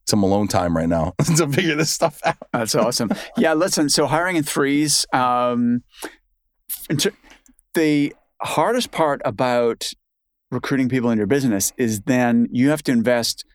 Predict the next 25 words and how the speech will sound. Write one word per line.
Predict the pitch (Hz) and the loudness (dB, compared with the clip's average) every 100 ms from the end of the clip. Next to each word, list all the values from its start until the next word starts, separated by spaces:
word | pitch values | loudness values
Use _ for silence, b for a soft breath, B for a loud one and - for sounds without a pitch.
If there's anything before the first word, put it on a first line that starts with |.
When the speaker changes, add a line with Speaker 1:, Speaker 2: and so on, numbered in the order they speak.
| _ _ - | _ _ -6
Speaker 2:
time, | - 127 120 117 131 | -2 0 0 0 -2
effort, | 123 127 - | -2 -2 -2
energy | 131 127 120 120 107 104 - _ _ | -2 0 0 0 0 -2 -8 _ _
into | - 120 - 123 110 107 104 98 _ - | 0 0 0 0 2 0 -2 -6 _ -2
onboarding | 127 123 127 127 123 120 117 | 0 2 2 2 0 0 0
and | 107 | 0
Speaker 1:
Yes. | 98 87 110 | 0 0 0
Speaker 2:
training | - 131 123 139 127 | -2 0 0 2 2
them, | 104 95 113 B B - | 0 0 -2 B B -2
even | 214 320 | 0 0
if | - | 0
they're | 185 | 0
experien-, | 156 - 151 135 | 0 -2 -2 0
regardless, | 139 156 180 170 - - | -2 -2 -2 -2 -4 -4
rookie, | 147 165 180 170 156 | -4 -2 0 0 0
experienced, | 135 - 147 143 139 127 - b b | 0 0 0 0 0 -2 -6 b b
doesn't | 175 165 | -2 0
matter. | 147 135 123 | 0 0 0
They | 135 | 0
need | 131 147 147 127 131 | 2 2 2 0 -4
your | 131 127 123 120 | 0 2 2 0
time, | - 131 120 117 113 | -2 -2 0 0 -2
attention, | 120 127 113 117 | -2 -2 0 -2
focus. | 107 127 123 110 95 87 | 0 0 0 -2 0 0
Speaker 1:
Yeah. | 76 73 | 0 -2